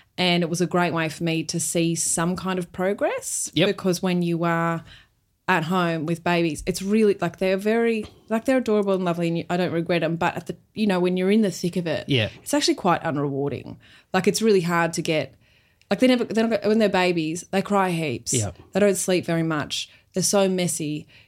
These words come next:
Speaker 1: You always, like, feel like you're ruining any event because you've brought a baby that f-, for some reason is going to cry at the worst possible time. Um, you,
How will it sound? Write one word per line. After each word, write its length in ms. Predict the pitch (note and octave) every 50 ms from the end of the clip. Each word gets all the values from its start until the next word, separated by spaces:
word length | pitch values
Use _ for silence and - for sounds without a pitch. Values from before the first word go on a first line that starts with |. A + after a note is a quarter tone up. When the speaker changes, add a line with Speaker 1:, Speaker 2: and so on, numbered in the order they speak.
| _ _
Speaker 1:
You 140 | G3 G3 -
always, 460 | - F#3 F#3+ F#3+ F#3+ F#3 F#3 F3 F3+
like, 280 | F3+ F3 E3+ - -
feel 200 | - - G3+ F#3+
like 220 | F#3 F3+ F3 F3 -
you're 160 | F3+ F3 E3+ -
ruining 580 | F3 F3+ F#3+ F#3+ F3+ F3+ F3+ F3+ F3 E3+ E3+ -
any 300 | - F3+ F#3 F#3 F3+ F3+
event 500 | E3+ D#3+ E3+ D#3+ D#3+ - - - - - _ _
because 280 | - F3 - F3 D#3+
you've 120 | E3 E3+ -
brought 220 | - F3 E3+ D#3+
a 60 | D#3+
baby 480 | E3 E3+ E3 E3 E3 D#3 E3 D#3+ D#3 D#3+
that 300 | D#3+ E3+ D#3+ D#3+ D3 -
f-, 360 | - - - - - - - -
for 320 | - - - F3+ F3 E3+ E3
some 260 | E3+ - F3+ E3+ E3+
reason 300 | E3+ E3 E3 E3 E3+ E3+
is 120 | E3 D#3
going 200 | - - E3+ E3
to 60 | F3 E3+
cry 240 | - F3 E3 E3
at 80 | - -
the 60 | E3+
worst 280 | E3 E3+ E3 D#3+ E3 -
possible 320 | E3+ E3 - E3 E3 E3+
time. 460 | E3 - E3+ E3 D#3+ D#3 D#3 D3+ E3 - - - - - - - - - - - - - _ _ -
Um, 680 | E3+ E3+ E3+ E3+ E3+ E3 E3 E3 D#3+ D#3+ D#3+ D#3 B2+ - _ _ _ _ _ _ _ _ _ _ -
you, 160 | G3+ G#3 G3+